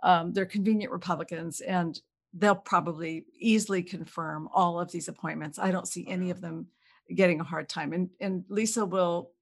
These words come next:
probably not stand up for, um, Alaska's resource economy when it comes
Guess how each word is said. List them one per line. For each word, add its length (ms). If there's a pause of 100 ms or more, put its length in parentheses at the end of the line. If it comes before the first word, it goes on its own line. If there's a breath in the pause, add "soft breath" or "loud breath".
(120)
probably 420
not 260
stand 380
up 240
for, 540 (380 soft breath)
um, 240
Alaska's 880
resource 420
economy 460
when 140
it 100
comes 280